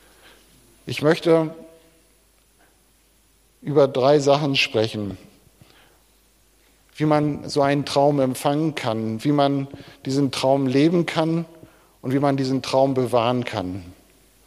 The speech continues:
Einmal,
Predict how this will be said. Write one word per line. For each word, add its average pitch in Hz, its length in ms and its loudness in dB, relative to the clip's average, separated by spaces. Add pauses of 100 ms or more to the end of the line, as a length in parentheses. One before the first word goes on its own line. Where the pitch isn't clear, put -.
(1800)
Einmal, 156 420 4